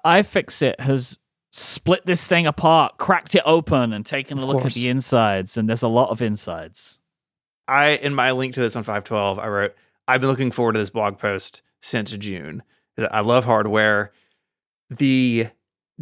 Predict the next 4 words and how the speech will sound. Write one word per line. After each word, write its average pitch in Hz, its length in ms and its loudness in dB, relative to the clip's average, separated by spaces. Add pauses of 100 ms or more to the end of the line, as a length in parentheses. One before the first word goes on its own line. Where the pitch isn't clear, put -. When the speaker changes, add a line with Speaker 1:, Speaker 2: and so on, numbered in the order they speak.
(160)
Speaker 3:
density, 233 640 0
the 147 140 4
raw 143 400 4
density 180 840 -2